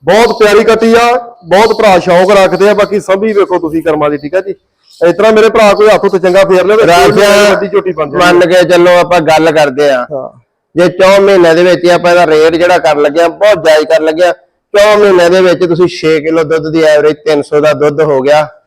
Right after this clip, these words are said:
Speaker 1: ਹਾਂ।
Speaker 2: ਠੀਕ ਆ। ਨੌ ਤੇ
Speaker 1: ਹਾਂ।
Speaker 2: ਨੌ ਅਠਾਰਾਂ
Speaker 1: ਹਾਂ।
Speaker 2: ਤੇ ਨੌ ਸਤਾਈ।
Speaker 1: ਹਾਂ।
Speaker 2: ਠੀਕ ਆ। ਜੇ ਤਿੰਨਾਂ ਮਹੀਨਿਆਂ ਦੀ ਵੀ ਗੱਲ ਕਰ ਲਈਏ, ਸਤਾਈ ਹਜ਼ਾਰ
Speaker 1: ਹਾਂ।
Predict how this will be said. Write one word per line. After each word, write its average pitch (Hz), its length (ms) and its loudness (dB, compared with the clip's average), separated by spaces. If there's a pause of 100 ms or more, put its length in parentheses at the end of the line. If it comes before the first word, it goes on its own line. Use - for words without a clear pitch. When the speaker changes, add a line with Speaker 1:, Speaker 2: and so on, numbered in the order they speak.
(100)
Speaker 1:
ਹਾਂ। 151 80 0
Speaker 2:
ਠੀਕ 165 440 -2
ਆ। 147 140 2 (360)
ਨੌ 160 480 2 (300)
ਤੇ 165 80 -2
Speaker 1:
ਹਾਂ। 165 60 0
Speaker 2:
ਨੌ 156 240 2
ਅਠਾਰਾਂ 147 540 0 (220)
Speaker 1:
ਹਾਂ। 139 120 -12 (360)
Speaker 2:
ਤੇ 170 80 0
ਨੌ 160 260 2
ਸਤਾਈ। 143 560 -2 (140)
Speaker 1:
ਹਾਂ। 151 140 -2 (580)
Speaker 2:
ਠੀਕ 185 200 2
ਆ। 165 80 2
ਜੇ 143 240 -4
ਤਿੰਨਾਂ 190 340 0
ਮਹੀਨਿਆਂ 180 320 2
ਦੀ 175 140 2
ਵੀ 175 100 2
ਗੱਲ 160 240 2
ਕਰ 165 120 0
ਲਈਏ, 175 180 0
ਸਤਾਈ 170 560 -2
ਹਜ਼ਾਰ 165 500 2
Speaker 1:
ਹਾਂ। 151 500 -4